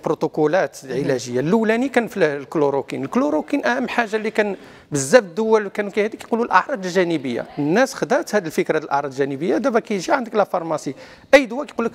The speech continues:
Speaker 1: "شنو الأعراض الجانبية اللي فيه؟"
Speaker 2: <laughs>
Speaker 1: أو لا يمشي للدار ويرجع يقول لك: "أنا قريت في الورقة مداخل راه فيه الأعراض
Speaker 2: الأعراض
Speaker 1: الجانبية."
Speaker 2: الجانبية.
Speaker 1: والأعراض-، وهذه من حسنات كورونا.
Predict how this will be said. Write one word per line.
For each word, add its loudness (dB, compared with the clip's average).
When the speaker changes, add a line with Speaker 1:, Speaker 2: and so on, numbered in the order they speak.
Speaker 1:
"شنو 0
الأعراض 4
الجانبية 0
اللي 0
فيه؟" 2
Speaker 2:
<laughs> -2
Speaker 1:
أو 6
لا 2
يمشي -4
للدار 4
ويرجع 0
يقول -2
لك: -8
"أنا 0
قريت 2
في -6
الورقة 2
مداخل -2
راه 0
فيه -2
الأعراض 2
Speaker 2:
الأعراض -2
Speaker 1:
الجانبية." 0
Speaker 2:
الجانبية. -2
Speaker 1:
والأعراض-، 0
وهذه 0
من 0
حسنات 0
كورونا. 0